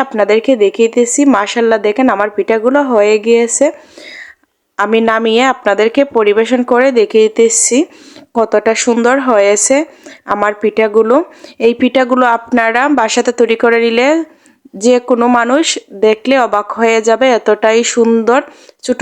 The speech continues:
বড় সবাই খুশি হয়ে যাবে। সব সময় আমি চেষ্টা করি আপনাদের মধ্যে এইভাবে নিত্য নতুন ভিডিও নিয়ে হাজির হওয়ার জন্য, সহজ সহজ ভিডি-, ভিডিও নিয়ে আমি হাজির হওয়ার জন্য। প্লিজ সবার কাছে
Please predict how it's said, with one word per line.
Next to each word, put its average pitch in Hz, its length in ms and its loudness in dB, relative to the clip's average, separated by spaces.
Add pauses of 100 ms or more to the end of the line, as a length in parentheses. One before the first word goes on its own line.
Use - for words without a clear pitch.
বড় 233 140 2 (160)
সবাই 220 240 0 (100)
খুশি 226 320 0
হয়ে 226 260 2
যাবে। 226 200 0 (720)
সব 269 120 2 (120)
সময় 269 260 2
আমি 247 80 0 (100)
চেষ্টা 247 320 -2
করি 262 180 2 (140)
আপনাদের 226 420 -2
মধ্যে 233 300 0 (100)
এইভাবে 220 300 2 (140)
নিত্য 226 200 -4 (140)
নতুন 240 240 0 (100)
ভিডিও 220 260 2
নিয়ে 220 200 0 (100)
হাজির 214 280 0
হওয়ার 220 300 0
জন্য, 226 180 0 (220)
সহজ 220 300 0
সহজ 233 240 0
ভিডি-, 214 300 -6
ভিডিও 226 280 2 (120)
নিয়ে 233 220 0
আমি 240 140 2 (160)
হাজির 202 280 -2
হওয়ার 214 220 0
জন্য। 226 260 0 (840)
প্লিজ 254 280 2 (120)
সবার 254 300 0
কাছে 262 200 0